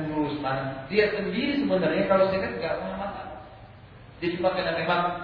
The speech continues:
pernah bergelar sarjana agama, tapi gak paham. Waktu saya masih S dua, saya temukan luar biasa, saya kaget.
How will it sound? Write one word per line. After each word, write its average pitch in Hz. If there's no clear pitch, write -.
pernah 151
bergelar 143
sarjana 127
agama, 120
tapi 139
gak 123
paham. 117
Waktu 113
saya 185
masih -
S 151
dua, 151
saya 135
temukan 127
luar 123
biasa, 139
saya 143
kaget. 143